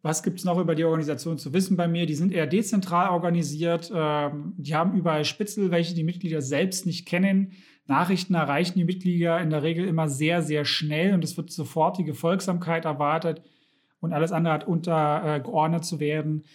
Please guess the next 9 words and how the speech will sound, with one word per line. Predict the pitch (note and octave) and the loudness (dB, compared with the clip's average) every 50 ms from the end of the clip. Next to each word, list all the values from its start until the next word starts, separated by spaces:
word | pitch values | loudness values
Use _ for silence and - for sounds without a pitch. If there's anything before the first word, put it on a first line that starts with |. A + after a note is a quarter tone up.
| _ _ | _ _
Hier | _ - G#3+ G#3 | _ 0 0 2
kann | - F#3+ F#3+ | 2 4 4
man | F#3+ F3+ F3 | 4 4 4
natürlich | E3+ D#3 - F3+ E3+ E3+ D#3+ E3+ | 2 0 -2 -2 -2 -2 0 0
auch | C#3+ C3+ C#3 | -2 -2 -2
super | C3+ C3 C3+ D#3+ F#3+ F#3 F#3 F3 D#3+ D#3+ - - | -4 -4 -2 0 0 2 4 4 2 2 0 -2
Plot-Twists | - E3+ E3+ F3 F3 - D#3+ D3+ D3+ - - _ _ - - F3+ E3+ E3+ - - - | -4 -4 -4 -4 -2 -2 -4 -4 -4 -6 -10 _ _ -6 -2 -2 -2 -2 -2 -6 -6
wieder | - F3 D#3 D#3 D#3 | -2 0 0 0 0
einbauen, | C#3 D#3 D#3+ D#3 D3 C#3+ C#3+ D3 D3+ C#3+ C#3 | 0 0 0 0 0 0 0 0 -2 -4 -6